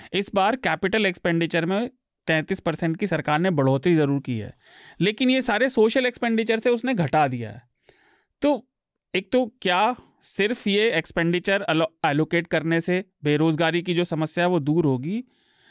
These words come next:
और इससे एडिशनल क्वेश्चन ये है कि लेकिन जो इसका खमियाजा है, तो क्या इससे गैस की, खासतौर से मैं देख रहा था एलपीजी और ईंधन के दाम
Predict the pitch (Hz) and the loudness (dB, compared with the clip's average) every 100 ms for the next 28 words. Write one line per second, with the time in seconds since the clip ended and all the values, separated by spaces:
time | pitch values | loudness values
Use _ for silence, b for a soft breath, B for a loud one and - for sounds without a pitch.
0 | b b b 196 214 214 254 202 190 254 | b b b 0 0 0 -2 0 0 0
1 | 247 233 214 233 190 208 240 240 214 226 | 2 0 0 0 0 0 0 0 -2 -2
2 | 220 214 220 226 - 156 151 151 165 208 | 0 0 0 -8 -2 0 2 2 2 2
3 | 180 196 240 214 220 208 214 214 226 214 | 2 0 0 -4 -2 0 0 0 0 0
4 | - 143 151 165 180 175 143 180 180 208 | -4 -6 -2 0 -2 -6 -2 -2 0 -2
5 | 202 175 151 160 214 214 165 170 190 170 | -2 -2 -2 -2 -2 0 0 0 -2 0
6 | 180 175 175 165 160 165 180 180 151 147 | 2 2 2 2 2 2 0 0 0 0
7 | 208 | -2